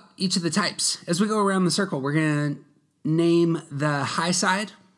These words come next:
of our security numbers. And one of the things that, building on that Chris Heuertz quote,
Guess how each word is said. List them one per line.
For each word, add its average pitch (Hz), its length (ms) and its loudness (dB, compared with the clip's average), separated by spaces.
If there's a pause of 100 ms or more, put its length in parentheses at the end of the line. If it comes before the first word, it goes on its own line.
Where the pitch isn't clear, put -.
(500)
of 151 160 -2
our 139 160 0
security 139 480 -2
numbers. 120 520 -2 (340)
And 151 100 2
one 277 140 6
of 320 60 2
the 254 80 2
things 185 340 2
that, 143 420 -2
building 190 340 4
on 156 120 2
that 117 180 -2 (340)
Chris 165 240 -2
Heuertz 170 520 -4
quote, 127 360 -2